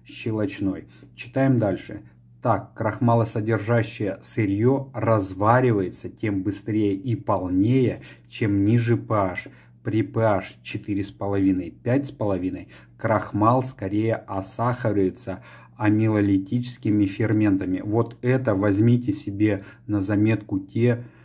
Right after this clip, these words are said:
а, кто работает с зерновыми. П Аш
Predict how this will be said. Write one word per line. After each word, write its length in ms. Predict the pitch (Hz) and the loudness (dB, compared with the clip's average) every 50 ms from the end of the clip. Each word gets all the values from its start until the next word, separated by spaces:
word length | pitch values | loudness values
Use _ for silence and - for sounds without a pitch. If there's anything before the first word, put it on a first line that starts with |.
| - - - | -20 -10 -6
а, 360 | 104 95 95 95 92 92 - - | -4 -2 -2 -2 -2 -4 -8 -14
кто 260 | - - 110 110 110 | -6 0 2 4 6
работает 580 | 107 101 95 101 110 104 95 - 98 95 92 | 6 4 4 2 0 0 2 2 0 0 0
с 40 | 92 | -2
зерновыми. 960 | 90 87 87 98 107 104 98 104 104 101 98 95 98 95 90 87 82 82 - - - - - - _ | -8 -6 -2 0 0 2 2 2 2 2 2 2 2 2 2 0 -6 -10 -14 -18 -20 -20 -20 -18 _
П 100 | - 107 | -4 0
Аш 360 | 110 113 104 95 - - - | 2 2 2 0 -4 -10 -16